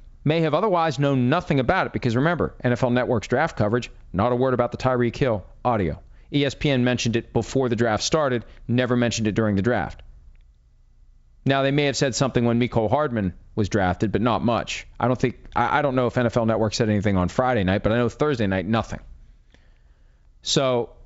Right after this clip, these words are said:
th-, there is a P R incentive here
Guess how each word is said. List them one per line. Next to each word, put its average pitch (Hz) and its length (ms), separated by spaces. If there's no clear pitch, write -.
th-, 123 160
there 170 220
is 143 140
a 123 140
P 165 360
R 143 320
incentive 123 560
here 90 380